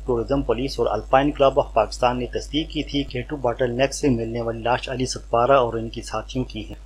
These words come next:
अल्पाइन क्लब ऑफ पाकिस्तान के सेक्रेटरी करार हैदरी के मुताबिक केटू के बॉटलनेक के करीब से मोहम्मद अली सतपारा और इनके साथियों जॉन सनोरी और जॉन पबलू मोहर की लाशें मिलने की तस्दीक हुई थी। इनका कहना था कि बुलंदी के बायस लाशों को नीचे उतारना बहुत मुश्किल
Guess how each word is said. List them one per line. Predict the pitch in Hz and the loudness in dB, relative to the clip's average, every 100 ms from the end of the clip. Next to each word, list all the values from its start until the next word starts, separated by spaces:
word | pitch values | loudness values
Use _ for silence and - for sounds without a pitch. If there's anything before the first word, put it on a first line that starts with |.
| - 143 | -2 0
अल्पाइन | 135 143 156 | 6 8 10
क्लब | 160 143 120 | 10 8 8
ऑफ | 120 | 8
पाकिस्तान | 120 113 139 139 | 6 8 8 8
के | 123 | 8
सेक्रेटरी | 110 113 113 110 143 156 - | 6 2 0 0 0 -2 0
करार | 113 117 110 | 4 4 6
हैदरी | 117 117 127 | 4 4 0
के | 117 | 0
मुताबिक | 113 117 120 139 | 0 2 2 2
केटू | - 113 - | -2 -2 -2
के | 120 | -2
बॉटलनेक | 107 107 120 110 107 | 0 0 -2 -4 -6
के | - 110 | -8 -8
करीब | 120 123 | -4 -6
से | - 151 | -2 -4
मोहम्मद | - 113 113 113 | -2 -6 -4 -6
अली | 110 | -6
सतपारा | 113 - 113 117 139 | -10 0 2 6 8
और | 139 120 | 6 4
इनके | 120 117 120 | 0 -2 -4
साथियों | - 110 113 151 139 | 2 2 2 0 0
जॉन | 107 110 | 2 0
सनोरी | 113 117 113 127 151 | -2 0 2 2 2
और | 123 110 | 0 2
जॉन | 110 117 135 | 4 4 2
पबलू | 110 107 113 | -2 -2 -4
मोहर | 117 110 | -4 -4
की | 120 117 | -6 -4
लाशें | 107 104 - 156 | 0 0 -2 -4
मिलने | 123 117 127 | -4 -2 -4
की | - | -6
तस्दीक | - - 135 135 | -8 -6 -4 -4
हुई | 113 110 | -4 -8
थी। | 107 98 - - - - - - - | -8 -12 -12 -14 -14 -12 -12 -6 6
इनका | 156 - 160 | 8 10 8
कहना | 131 113 120 | 6 2 2
था | 135 | 2
कि | 139 | 4
बुलंदी | 127 117 123 139 | 2 2 2 4
के | 131 | 6
बायस | 117 127 - | 8 6 6
लाशों | 113 110 139 | 2 2 0
को | - | -2
नीचे | 120 113 - | -2 -2 -4
उतारना | 123 120 120 127 | 0 0 2 0
बहुत | 117 123 135 | 0 -2 0
मुश्किल | 123 - | -2 -2